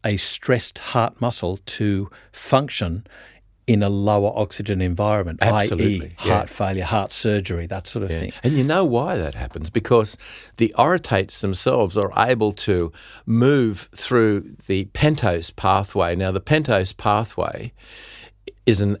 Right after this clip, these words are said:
Speaker 2: anaerobic pathway. It doesn't require oxygen.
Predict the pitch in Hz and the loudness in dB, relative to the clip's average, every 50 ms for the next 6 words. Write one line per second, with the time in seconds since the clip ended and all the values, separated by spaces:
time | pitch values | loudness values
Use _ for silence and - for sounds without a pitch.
0 | - - 113 127 131 117 107 98 98 101 107 123 120 101 92 - - - - - | 0 2 2 4 4 4 4 4 4 4 4 2 2 0 -4 -6 -6 -16 -6 -2
1 | - 80 87 - - - 87 90 98 107 - 101 92 - 123 147 156 139 117 - | -2 0 0 -2 -4 -2 0 2 2 0 -2 -4 2 4 4 4 4 0 -2 -2
2 | 113 101 98 - - - 110 98 101 104 95 92 92 113 151 170 - - - 120 | -2 -6 -6 -6 -2 -2 0 2 2 2 2 2 2 2 2 2 0 -2 -4 -4
3 | 90 - - - | -4 -6 -10 -12